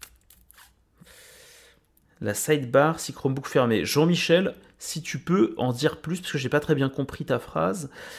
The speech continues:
Dominique, du même avis que Marc. Très bien, donc sur les notifications, effectivement, ça pourrait être intéressant. Raphaël, j'avoue, pour des notifs mails, et cetera, oui, je valide. Ah, donc c'était pas, je disais pas des bêtises. Le Doom, la barre pourrait faire une ambiance lumineuse à l'arrière.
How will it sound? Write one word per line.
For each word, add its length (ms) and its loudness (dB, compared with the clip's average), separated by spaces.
Dominique, 340 4
du 120 0
même 240 6
avis 200 4
que 120 2
Marc. 500 2
Très 160 0
bien, 160 4
donc 160 0
sur 160 2
les 100 4
notifications, 800 0
effectivement, 460 0
ça 120 2
pourrait 200 2
être 80 0
intéressant. 640 -2
Raphaël, 400 2
j'avoue, 360 -2
pour 240 -4
des 160 2
notifs 380 0
mails, 180 6
et 80 0
cetera, 520 2
oui, 440 0
je 200 4
valide. 480 6
Ah, 320 -2
donc 140 -2
c'était 180 -4
pas, 280 10
je 60 0
disais 220 2
pas 100 6
des 100 4
bêtises. 340 -2
Le 140 4
Doom, 220 6
la 260 8
barre 220 6
pourrait 180 2
faire 200 2
une 120 4
ambiance 420 4
lumineuse 600 4
à 120 6
l'arrière. 460 6